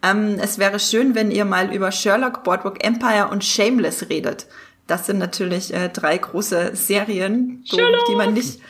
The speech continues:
Speaker 1: die man nicht im Vorbeigehen, äh, einfach mal so beleuchten kann. Ähm, da gucken wir mal, ob wir Fans in der Redaktion finden, die darüber reden möchten. Und was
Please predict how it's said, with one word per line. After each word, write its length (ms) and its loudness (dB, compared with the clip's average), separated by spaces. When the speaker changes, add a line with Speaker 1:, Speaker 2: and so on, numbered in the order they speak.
Speaker 1:
die 80 2
man 200 2
nicht 160 0
im 100 0
Vorbeigehen, 680 2
äh, 20 -8
einfach 280 0
mal 180 2
so 300 2
beleuchten 540 0
kann. 260 0
Ähm, 260 2
da 80 4
gucken 260 -2
wir 100 4
mal, 280 2
ob 160 -6
wir 200 2
Fans 360 0
in 100 2
der 140 2
Redaktion 500 0
finden, 640 0
die 260 0
darüber 640 -2
reden 420 -2
möchten. 360 -2
Und 360 0
was 200 2